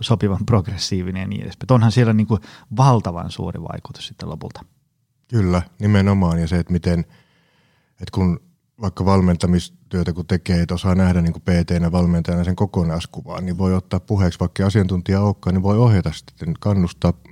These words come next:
Speaker 2: että voisiko olla hyvä puhua tästä asioista, että
Speaker 1: Mm.
Speaker 2: näkee oikeasti sen linkin, että kun kaikki mitä me tehdään,
Speaker 1: Mm, mm.
Speaker 2: ne vaikuttaa meidän hyvinvointiin, meidän syöminen, meidän liikkuminen, liikkumattomuus, parisuhde, yksinäisyys. Se on mie-, keho-mielikokonaisuus.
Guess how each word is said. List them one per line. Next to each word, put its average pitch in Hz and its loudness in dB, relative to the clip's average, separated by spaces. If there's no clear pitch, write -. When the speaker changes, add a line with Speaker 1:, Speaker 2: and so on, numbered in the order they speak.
Speaker 2:
että 90 -12
voisiko 85 -2
olla 85 0
hyvä 85 0
puhua 80 0
tästä - -10
asioista, 78 -4
että - -12
Speaker 1:
Mm. 90 0
Speaker 2:
näkee 107 2
oikeasti 85 -2
sen 87 0
linkin, 80 0
että 85 -8
kun - -16
kaikki 110 2
mitä 87 2
me 80 0
tehdään, 76 -6
Speaker 1:
Mm, 127 0
mm. 120 -2
Speaker 2:
ne 104 2
vaikuttaa 85 2
meidän 80 0
hyvinvointiin, 80 -4
meidän 101 2
syöminen, 82 2
meidän 80 0
liikkuminen, 80 0
liikkumattomuus, 80 -4
parisuhde, 78 -6
yksinäisyys. - -8
Se 98 -10
on 104 -2
mie-, 107 -2
keho-mielikokonaisuus. 90 0